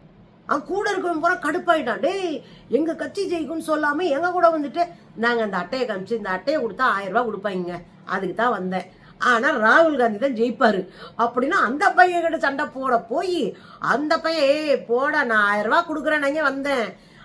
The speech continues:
ஆனா ராகுல் காந்தி தான் ஓட்டு போடுவேன், ராகுல் தான் தான் ஜெயிப்பாரு" அப்படின்னு ஒரு பொளந்து விட்டார் பாருங்க. இது பரவாயில்லைங்க, இது ஒரு அடியா? முதல்ல மோடியுடைய மேடைக்குள்ள, பொதுக்கூட்டத்துக்குள்ள போய் மோடி அலற விட்டு, மோடியை கதற விட்டு, மோடியை தண்ணி குடிக்க வச்சு விட்டானுங்க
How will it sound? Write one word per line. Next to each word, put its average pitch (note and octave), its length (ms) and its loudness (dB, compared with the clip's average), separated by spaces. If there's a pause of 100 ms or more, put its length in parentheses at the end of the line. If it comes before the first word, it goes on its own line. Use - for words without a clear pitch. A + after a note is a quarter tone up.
ஆனா C#4 240 4
ராகுல் D#4 340 6
காந்தி C#4+ 220 0
தான் D#4 220 0
ஓட்டு D4+ 180 -2
போடுவேன், C#4 320 0
ராகுல் C#4+ 320 0
தான் C4+ 140 -4
தான் C4+ 120 -6
ஜெயிப்பாரு" C4+ 400 0 (300)
அப்படின்னு C4+ 500 0
ஒரு D#4 200 0
பொளந்து D4 380 -2
விட்டார் A#3+ 320 -2
பாருங்க. A3 220 -4 (420)
இது C#4+ 120 0
பரவாயில்லைங்க, G#3+ 680 2 (300)
இது C4+ 140 -2
ஒரு A#3 180 2 (100)
அடியா? F#3 420 -4 (640)
முதல்ல G#3 440 -2 (480)
மோடியுடைய C4 640 4 (120)
மேடைக்குள்ள, A#3+ 600 -2 (160)
பொதுக்கூட்டத்துக்குள்ள B3 800 -2 (100)
போய் B3 240 0 (160)
மோடி C#4 300 2 (120)
அலற B3+ 260 2
விட்டு, A#3 260 -4 (360)
மோடியை C#4+ 440 6
கதற G#3 380 -2
விட்டு, A#3+ 260 -4
மோடியை C#4 420 0
தண்ணி C#4 300 0
குடிக்க C4+ 240 -4
வச்சு A3+ 160 -4
விட்டானுங்க A3+ 340 -4